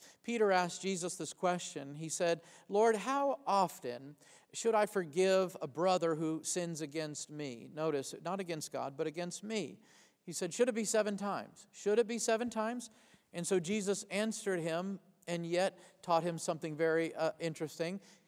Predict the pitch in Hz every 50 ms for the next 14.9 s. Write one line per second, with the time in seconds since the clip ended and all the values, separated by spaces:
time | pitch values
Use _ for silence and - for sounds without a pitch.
0 | _ _ - 202 190 - 220 208 214 208 208 214 208 220 185 180 - 226 214 220
1 | 214 208 - 170 151 156 185 190 - - 208 185 180 175 165 151 - - - 156
2 | 165 208 240 247 220 202 208 196 - - 214 196 185 196 185 170 185 196 214 208
3 | 185 180 185 165 - - - 175 - - 139 180 185 185 190 185 180 160 147 143
4 | 185 180 160 - - - 185 170 156 165 170 160 170 170 170 175 180 196 208 214
5 | 208 208 - 131 120 117 113 - - - - - - - - 185 170 - - -
6 | 208 214 202 202 185 160 165 165 180 175 - - 160 147 151 160 165 165 151 -
7 | _ - - - - 220 208 196 156 131 127 123 147 160 156 - - 165 165 165
8 | 160 156 151 147 151 156 160 156 160 - 190 180 190 165 131 - - - - -
9 | - - - 180 165 - 190 170 156 160 180 180 175 165 165 160 - - 180 170
10 | 170 170 165 - _ _ - - 196 175 147 131 185 185 180 151 127 117 127 -
11 | - _ _ _ _ _ _ - - - - 208 190 165 - 208 214 202 165 -
12 | - 185 190 196 185 208 233 - 220 208 185 165 156 147 156 160 170 - - 196
13 | 202 214 170 120 117 123 - - - - 170 190 - 185 160 151 156 170 175 190
14 | 190 185 - 196 185 165 147 135 - 202 196 208 208 202 185 175 180 185